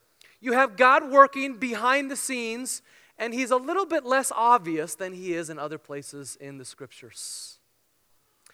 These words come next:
I, for one, am really, really grateful for that because I don't hear from God the way the prophets of the Old Testament whom we've been studying tend to hear from God.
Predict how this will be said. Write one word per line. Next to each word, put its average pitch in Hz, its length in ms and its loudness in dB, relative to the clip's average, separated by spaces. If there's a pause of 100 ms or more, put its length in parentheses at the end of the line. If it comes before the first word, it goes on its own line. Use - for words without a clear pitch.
(220)
I, 262 140 2
for 277 140 -2
one, 247 180 2
am 220 80 -4
really, 226 200 4
really 208 180 0
grateful 202 440 -4
for 180 200 -8
that 151 480 -4
because 185 480 -2 (440)
I 254 180 6
don't 285 240 4
hear 277 380 4
from 208 300 -2
God 175 520 2
the 226 100 2
way 214 420 2 (480)
the 220 140 0
prophets 254 680 2
of 208 280 2
the 226 120 -4
Old 240 300 2
Testament 226 640 -2
whom 220 240 -6
we've 220 180 -4
been 208 160 -2
studying 226 580 -2
tend 196 260 -4
to 202 60 -6
hear 202 140 2
from 202 180 -8
God. 214 260 4